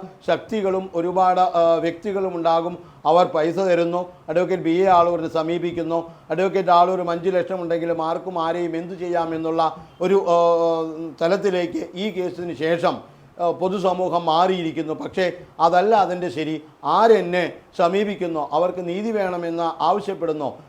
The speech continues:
അത് കൊരു-, കുറ്റവാളിയാകാം, സാധാരണ വ്യക്തിയാകാം, അതൊന്നും, ആ, അഡ്വക്കേറ്റ് ആളൂരിന് നോക്കേണ്ട ആവശ്യമില്ല. കുറ്റപത്രം പിന്നിൽ വെച്ചുകൊണ്ട്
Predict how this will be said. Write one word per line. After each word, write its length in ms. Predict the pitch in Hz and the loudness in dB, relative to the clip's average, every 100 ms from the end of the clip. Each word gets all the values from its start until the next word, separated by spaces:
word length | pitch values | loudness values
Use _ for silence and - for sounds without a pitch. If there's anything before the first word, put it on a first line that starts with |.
| - | -8
അത് 100 | 156 156 160 | -6 -4 0
കൊരു-, 500 | 165 202 196 180 170 | 0 0 -6 -8 -6
കുറ്റവാളിയാകാം, 840 | 170 170 202 185 190 185 175 180 180 - - - | -6 0 4 4 4 4 4 2 0 -4 -8 2
സാധാരണ 500 | 160 185 208 208 202 180 | 4 6 6 4 0 -4
വ്യക്തിയാകാം, 600 | 120 190 175 170 170 165 - - - | -6 0 2 2 2 -2 -6 -10 2
അതൊന്നും, 360 | 180 208 196 190 190 | 4 4 2 -2 0
ആ, 60 | 165 160 | 0 0
അഡ്വക്കേറ്റ് 360 | 185 190 185 175 | 0 -2 2 4
ആളൂരിന് 340 | 170 185 175 165 | 4 0 -4 -2
നോക്കേണ്ട 420 | 170 170 196 180 | -2 -2 -2 2
ആവശ്യമില്ല. 560 | 160 180 180 175 160 165 - - - | 2 0 -2 -4 0 0 -2 -12 -2
കുറ്റപത്രം 640 | 196 196 240 208 202 185 | 2 6 6 4 0 -4
പിന്നിൽ 280 | 165 170 196 185 | -4 -4 -4 -4
വെച്ചുകൊണ്ട് 440 | 170 175 165 165 | -4 -4 0 0